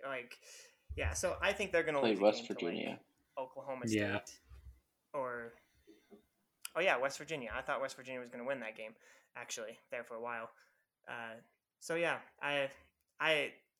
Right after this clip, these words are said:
Speaker 1: I think it's way too early to really predict, but I would say Al-, most likely Alabama, Georgia are gonna be in there, and Penn State. I don't know who the fourth would be, but I guess
Speaker 2: I'm
Speaker 1: we'll,
Speaker 2: gonna
Speaker 1: we'll see
Speaker 2: say
Speaker 1: how it
Speaker 2: this.
Speaker 1: shapes up.
Speaker 2: I'm gonna say this now.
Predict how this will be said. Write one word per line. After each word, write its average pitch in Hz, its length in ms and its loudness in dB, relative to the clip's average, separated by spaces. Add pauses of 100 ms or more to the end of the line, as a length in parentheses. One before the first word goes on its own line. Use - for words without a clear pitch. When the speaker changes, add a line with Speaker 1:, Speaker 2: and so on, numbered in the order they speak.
Speaker 1:
I 160 100 4
think 175 160 0
it's 139 160 -4
way 135 180 4
too 143 160 -6
early 135 300 0
to 123 80 -6
really 139 640 -12 (120)
predict, 147 600 -12 (420)
but - 140 -2
I 139 100 6
would 143 160 2
say 131 140 0
Al-, 123 260 0
most 135 320 -2
likely 131 320 -6
Alabama, 120 420 -6
Georgia 117 360 -8
are 117 120 -6
gonna 120 140 -12
be 120 140 -12
in 120 60 -10
there, 113 120 -8
and 117 100 -12
Penn 113 180 -12
State. - 260 -12 (100)
I 120 60 -10
don't 117 140 -8
know 110 120 -10
who 120 80 -16 (220)
the - 80 -14
fourth - 320 -16
would - 160 -20
be, - 160 -20 (1160)
but 110 100 -6
I 120 40 -8
guess 147 220 -6
Speaker 2:
I'm - 80 4
Speaker 1:
we'll, 113 80 8
Speaker 2:
gonna 110 140 6
Speaker 1:
we'll 104 80 2
see 120 120 8
Speaker 2:
say 110 40 6
Speaker 1:
how 104 120 6
it 104 60 8
Speaker 2:
this. 104 80 -2
Speaker 1:
shapes 123 280 -6
up. - 220 -10 (840)
Speaker 2:
I'm 117 100 12
gonna 139 160 12
say 139 180 12
this 123 220 10
now. 104 560 12